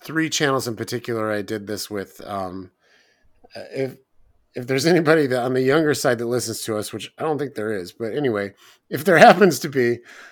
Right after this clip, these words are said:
uh, back when we were kids, they used to, um, uh, scramble T V channels. I'm, I'm sure you remember this.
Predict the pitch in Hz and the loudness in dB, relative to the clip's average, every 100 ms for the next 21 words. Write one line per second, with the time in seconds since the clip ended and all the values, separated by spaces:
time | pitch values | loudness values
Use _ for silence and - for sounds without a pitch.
0 | _ - 127 127 120 123 - _ _ _ | _ -6 4 8 8 6 2 _ _ _
1 | _ 127 156 160 160 147 135 143 139 127 | _ 0 4 4 2 0 2 2 2 2
2 | 120 - - 131 117 123 113 117 - - | 2 -4 -4 -4 -2 -4 -2 -2 -6 -6
3 | 117 107 104 101 76 98 90 90 85 - | -4 -2 -4 -6 -8 -10 -10 -12 -16 -20
4 | _ _ _ _ _ - 104 - - 143 | _ _ _ _ _ -10 -8 -6 -4 0
5 | 135 139 104 85 - _ - 147 127 113 | 2 2 -2 -10 -16 _ -10 -6 -4 -4
6 | - 104 90 71 107 107 101 110 - 139 | -6 -8 -8 -14 -12 -10 -8 -8 -4 -2
7 | 127 110 104 104 98 90 76 - - | 0 -2 -4 -6 -6 -10 -12 -14 -16